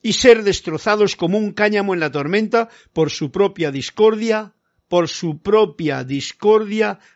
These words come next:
autogenerada. Esto no tiene pérdida. Cada individuo lleva consigo en todo momento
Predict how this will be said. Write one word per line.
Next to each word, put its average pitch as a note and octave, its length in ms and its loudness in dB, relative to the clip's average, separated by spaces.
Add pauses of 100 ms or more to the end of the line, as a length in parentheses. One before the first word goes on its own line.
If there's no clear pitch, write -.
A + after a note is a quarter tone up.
(100)
autogenerada. C#3+ 1160 -2
Esto - 240 -12
no D#3+ 140 -8
tiene D3+ 220 -6
pérdida. A#2+ 480 -12 (1120)
Cada C#3 200 -6
individuo G#3 720 -2 (800)
lleva A3 320 2
consigo G#3 500 2
en D3 140 -4
todo B3+ 360 4
momento A3+ 720 -2